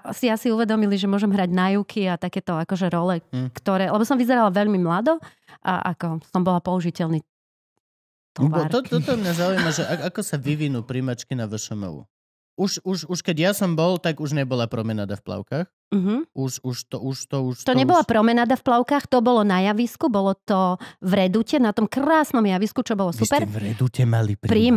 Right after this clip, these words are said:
Speaker 1: Príjmačky, to posledné kolo a boli sme akože na kúpalisku, čiže bola to uveriteľná
Speaker 2: Akože,
Speaker 1: situácia
Speaker 2: á,
Speaker 1: a tam sa nadväzovali, e, vzťahy.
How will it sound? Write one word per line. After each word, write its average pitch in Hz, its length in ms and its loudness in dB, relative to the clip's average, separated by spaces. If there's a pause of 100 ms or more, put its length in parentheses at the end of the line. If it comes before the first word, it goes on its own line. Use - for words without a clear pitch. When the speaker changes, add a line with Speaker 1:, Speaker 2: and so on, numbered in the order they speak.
Speaker 1:
Príjmačky, - 240 -4
to 233 140 2
posledné 262 480 2
kolo 202 400 2
a 226 100 0
boli 240 220 4
sme 269 160 2
akože 339 340 0
na 277 140 4
kúpalisku, 196 520 0
čiže 226 240 2
bola 240 260 4
to 247 140 0 (180)
uveriteľná 220 680 2
Speaker 2:
Akože, - 100 0
Speaker 1:
situácia 285 600 2
Speaker 2:
á, 208 260 -4
Speaker 1:
a - 60 -6
tam 233 120 -2
sa 240 160 0
nadväzovali, 208 760 2 (120)
e, - 20 -6 (300)
vzťahy. 156 440 -6